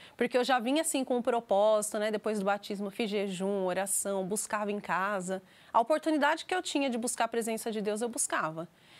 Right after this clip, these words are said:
Então, nessa quarta, o pastor chamou no altar e falou, "Quem não é batizado, hoje vai ser." Então, eu subi no altar, a gente buscou a presença de Deus e ali eu tive meu batismo com o Espírito Santo.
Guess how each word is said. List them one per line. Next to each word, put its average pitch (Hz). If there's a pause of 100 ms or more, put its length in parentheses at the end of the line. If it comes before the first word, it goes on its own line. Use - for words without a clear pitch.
(240)
Então, 240
nessa 240
quarta, 220
o -
pastor 226
chamou 208
no 214
altar 208 (380)
e 185
falou, 226
"Quem 269
não 302
é 294
batizado, 233
hoje 262
vai 302
ser." 170 (500)
Então, 220
eu 233
subi 233
no 320
altar, 240
a 220
gente 226
buscou 226
a 233
presença 226
de 214
Deus 196
e 226
ali 220
eu 233
tive 240
meu 240
batismo 233
com 233
o 262
Espírito 262
Santo. 180